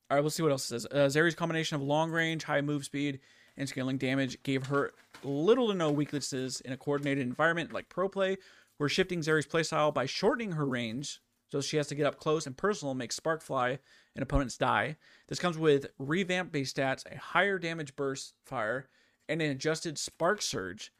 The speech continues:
So even though Zeri is being amped up, opponents should now have many more opportunities to catch lightning before it bolts off to safety. Sparks ready. I think everyone can agree that the movement speed on this fucking champion was the worst part.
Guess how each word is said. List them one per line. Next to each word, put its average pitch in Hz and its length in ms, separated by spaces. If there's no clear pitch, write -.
So 123 220
even 190 160
though 196 140
Zeri 170 360
is 143 160
being 147 320
amped 135 300
up, 202 260
opponents 185 480
should 139 140
now 160 220
have 160 340
many 185 300
more 180 180
opportunities 147 520
to 135 60
catch 156 280
lightning 135 320
before 127 220
it 110 40
bolts 110 240
off 117 160
to - 100
safety. - 380
Sparks 127 320
ready. 92 220
I 233 100
think - 580
everyone 147 360
can 160 120
agree 127 420
that 110 380
the 131 100
movement 147 280
speed 135 360
on 131 160
this 135 120
fucking 139 300
champion 120 640
was 156 320
the 185 80
worst 175 260
part. 185 300